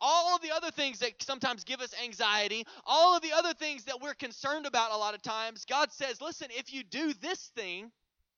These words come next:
then all the other things will be added also." So instead of trying to grab at all the other things, if we just do one thing, God gives us all the other things.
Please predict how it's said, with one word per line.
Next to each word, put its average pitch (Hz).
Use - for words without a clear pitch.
then 285
all 339
the 294
other 339
things 233
will 285
be 285
added 262
also." 269
So 311
instead 320
of 302
trying 311
to 240
grab 302
at 254
all 302
the 285
other 349
things, 220
if 311
we 320
just 294
do 285
one 302
thing, 196
God 302
gives 311
us 269
all 254
the 285
other 302
things. -